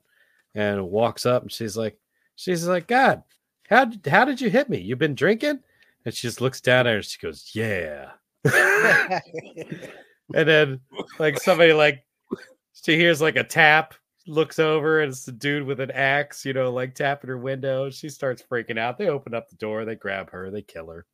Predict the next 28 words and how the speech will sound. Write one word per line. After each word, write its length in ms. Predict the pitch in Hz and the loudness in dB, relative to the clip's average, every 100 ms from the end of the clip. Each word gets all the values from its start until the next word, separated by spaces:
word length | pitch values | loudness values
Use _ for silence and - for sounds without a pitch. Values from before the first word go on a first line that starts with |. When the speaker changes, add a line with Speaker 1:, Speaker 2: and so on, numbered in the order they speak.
| _ _ _ _ _ _ _ | _ _ _ _ _ _ _
Speaker 1:
Um, 460 | 107 104 104 101 95 _ _ _ _ | -2 0 0 -2 -8 _ _ _ _
so 280 | - 147 127 | -10 -4 -2
it's 240 | 120 - 123 | -2 -4 -2
like, 340 | 117 104 - _ _ _ _ - | -2 -4 -14 _ _ _ _ -2
<clears throat> 360 | - 254 151 | 0 0 0
but 200 | 170 165 | 0 2
they 160 | 180 170 | 2 2
use 440 | 156 208 277 214 | 2 0 0 -4
this 360 | 151 143 139 - | -2 0 0 -4
to 220 | 143 - | -10 -8
introduce 500 | 151 139 131 135 123 | -8 -8 -6 -6 -6
another 320 | 123 127 117 | -8 -6 -8
character. 580 | 101 135 113 92 _ - _ _ _ _ _ _ _ _ _ _ _ _ | -6 -4 -4 -8 _ -20 _ _ _ _ _ _ _ _ _ _ _ _
We 100 | 135 | -6
get 260 | 143 156 143 _ _ _ _ | -2 -2 -4 _ _ _ _
Bridget 280 | 123 131 127 | -4 -4 -4
Nielsen's 460 | 131 110 - 90 | -4 -4 -6 -16
character, 640 | - 92 76 - - - _ _ _ _ | -12 -12 -12 -18 -20 -20 _ _ _ _
who, 340 | 104 98 92 | -14 -12 -12
um, 340 | 95 92 90 87 _ | -12 -12 -14 -16 _
I 140 | - 110 | -10 -8
don't 200 | 117 104 | -8 -6
think 160 | 113 - | -8 -8
we 120 | 107 | -8
know 200 | 107 107 | -6 -6
what 180 | 101 95 | -6 -8
she 260 | - 98 85 _ _ _ _ _ - | -12 -14 -18 _ _ _ _ _ -12
really 340 | 110 92 82 | -10 -10 -16